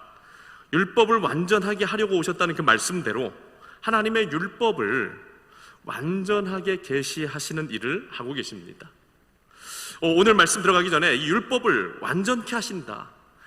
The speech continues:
율법을 완전하게 하시는 이 예수님의 모습을 우리는 세 가지로 정리해 보면서 오늘 말씀으로 들어가면 좋겠는데, 첫 번째, 말씀을 이 완전케 하신다는 것은 첫 번째로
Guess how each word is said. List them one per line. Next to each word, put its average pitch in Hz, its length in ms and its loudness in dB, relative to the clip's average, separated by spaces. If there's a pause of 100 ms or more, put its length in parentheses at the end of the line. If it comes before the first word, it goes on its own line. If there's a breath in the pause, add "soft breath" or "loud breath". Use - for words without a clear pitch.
(100)
율법을 220 360 2
완전하게 214 500 0
하시는 214 320 -2
이 190 100 0
예수님의 190 340 0
모습을 170 420 -2
우리는 147 340 -2 (240 loud breath)
세 - 260 -4
가지로 170 800 -2
정리해 147 1200 -8
보면서 139 720 -4
오늘 113 180 -8
말씀으로 104 360 -6
들어가면 113 240 -6
좋겠는데, 123 520 -4 (500 loud breath)
첫 226 160 -2
번째, 131 360 2 (920)
말씀을 151 800 4 (1400)
이 117 100 -4
완전케 151 420 2
하신다는 117 440 0
것은 120 340 0
첫 - 160 -4
번째로 175 400 2